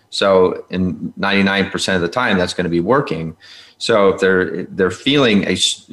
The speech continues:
sharp pins and needles, and they're gonna bite at that exactly the same way as they would if there was a flea on them. Uh, second of all is that,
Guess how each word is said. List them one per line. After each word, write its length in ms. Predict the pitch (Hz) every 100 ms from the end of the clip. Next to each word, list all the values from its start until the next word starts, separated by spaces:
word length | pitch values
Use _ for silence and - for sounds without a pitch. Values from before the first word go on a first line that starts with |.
| -
sharp 440 | - - 123 120 -
pins 240 | 120 110
and 120 | 92
needles, 480 | 98 120 90 80 -
and 100 | 92
they're 80 | 98
gonna 140 | 101
bite 320 | 85 98 110 107
at 80 |
that 300 | - 90 85
exactly 640 | 90 80 92 107 113 - 87
the 100 | 87
same 320 | - 95 90
way 380 | 95 92 90 85 - -
as 80 | 92
they 120 | 87
would 260 | 87 95 92
if 120 | -
there 100 | 87
was 140 | 80
a 60 | -
flea 240 | - 156
on 180 | 107 82
them. 260 | 85 82 82 _ - - _ -
Uh, 140 | 87
second 400 | - 123 131 117
of 100 | 95
all 300 | 90 92 90
is 200 | 90 92
that, 420 | 95 87 87 -